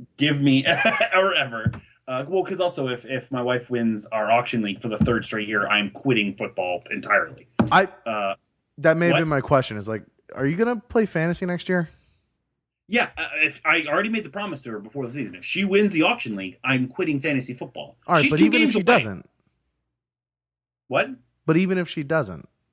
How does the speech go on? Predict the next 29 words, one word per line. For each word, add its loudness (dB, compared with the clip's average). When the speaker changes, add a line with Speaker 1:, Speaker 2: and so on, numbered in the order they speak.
Speaker 1:
It's -2
a 0
good -2
possibility. 2
If 0
I 6
get 0
to -2
shave 4
Augie's 2
head, 2
or 2
if -2
I 2
get -2
to 2
watch 2
you 2
shave 0
Augie's -4
head, 0
that'll 2
make 4
me -2
feel 0
a 4
lot -2
better. -10
Speaker 2:
Okay. -14